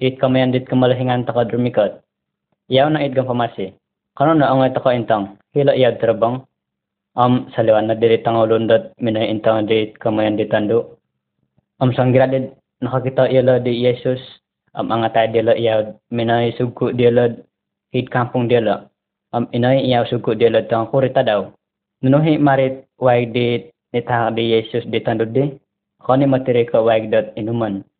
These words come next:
Kapasyan ni matiri inapasinggawat ginawa daw.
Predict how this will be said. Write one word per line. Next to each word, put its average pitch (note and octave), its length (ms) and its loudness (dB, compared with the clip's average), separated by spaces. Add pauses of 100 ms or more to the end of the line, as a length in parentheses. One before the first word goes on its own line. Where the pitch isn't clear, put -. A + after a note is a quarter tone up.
(300)
Kapasyan C#3+ 460 0
ni C#3+ 80 2
matiri C3+ 580 0
inapasinggawat B2 800 0
ginawa A#2 320 -2
daw. A2 180 2